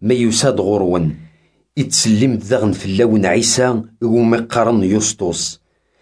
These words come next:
جاروات إسرائيل، أنا قال ثلاثة وثماثنا كين يخدمن يدي ثقلديت سيدي ربي. ذنوثني كان يوفي غير ثماو. يمات نغ إبافراس نتمورث نون،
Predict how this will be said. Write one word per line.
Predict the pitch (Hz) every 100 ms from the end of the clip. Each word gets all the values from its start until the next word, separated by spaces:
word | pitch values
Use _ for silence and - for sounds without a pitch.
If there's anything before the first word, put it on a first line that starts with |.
| _ -
جاروات | 107 127 113 127 131
إسرائيل، | - 131 127 127 131 139 - - -
أنا | 135 143
قال | - 127
ثلاثة | - 127 131
وثماثنا | 131 123 123 123 123 120 117
كين | 110 127 123
يخدمن | 120 113 104 85 98 95
يدي | 98 113 107 110 120 113
ثقلديت | 113 82 95 87 80 113 98
سيدي | 90 - 90
ربي. | 95 85 76 82 80 76 _ _ _ -
ذنوثني | 113 110 131 151 147 135
كان | 147 135
يوفي | 135 131 113 139 135
غير | 92 92
ثماو. | - 104 87 82 76 - - _ _ -
يمات | 117 107 131 135
نغ | 113 107 -
إبافراس | 120 127 - 120 127 -
نتمورث | 104 - 107 120 107
نون، | 101 95 113 127